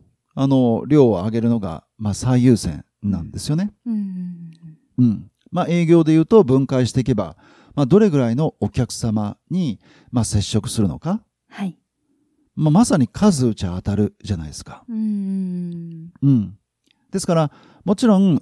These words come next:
Speaker 1: どれぐらいの量を増やせばいいのかっていうのはあるわけなんですけど、
Speaker 2: はい。
Speaker 1: 量を増やせば間違いなく何らかの影響を成果にもたらしますよ。
Speaker 2: うん。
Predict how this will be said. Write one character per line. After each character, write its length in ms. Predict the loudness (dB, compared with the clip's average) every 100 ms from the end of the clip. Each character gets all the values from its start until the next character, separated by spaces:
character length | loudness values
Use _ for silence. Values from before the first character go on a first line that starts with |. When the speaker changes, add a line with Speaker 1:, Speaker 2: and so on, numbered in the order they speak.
| 2
Speaker 1:
ど 180 | 4
れ 160 | 6 6
ぐ 120 | 6
ら 160 | 6 4
い 40 |
の 140 | 2 4
量 300 | 4 6 4
を 40 |
増 100 | 2
や 140 | -2
せ 120 | 0 0
ば 120 | 0
い 120 | 2
い 20 |
の 140 | 0 0
か 140 | -4
っ 40 | -4
て 140 | -4
い 40 |
う 20 | -2
の 80 |
は 40 | -2
あ 60 |
る 60 | -2
わ 80 | -4
け 80 | -8
な 100 | -12
ん 60 |
で 80 | -12
す 100 | -10
け 60 | 0
ど、 260 | 0 0
Speaker 2:
は 140 | _ -6
い。 140 | -6 _ _ _ _ _ _ _ _ _ _ _ _ _ _ _ _ 0
Speaker 1:
量 380 | 4 6 6
を 60 | 6
増 80 | 2
や 160 | 0
せ 160 | 0 0
ば 340 | 0 -2 -2 _
間 140 | 0 0
違 480 | 0 2 4 4
い 40 | 2
な 140 | 0
く 420 | -2 4 6 4 0 _ -20 -20 -20 -6
何 320 | 2 4 4
ら 100 | 4
か 140 | 2
の 320 | 2 2 2 -2 -2
影 200 | 0 0
響 300 | 0 4 4
を 80 | 4
成 300 | 2 2 2
果 160 | 0
に 320 | -2 0 -2 -4
も 220 | -2 0
た 140 | 2 2
ら 80 |
し 160 | 0 0
ま 80 | -2
す 160 | -4
よ。 100 | -12 _ _ _ _
Speaker 2:
う 40 | -18
ん。 120 | -18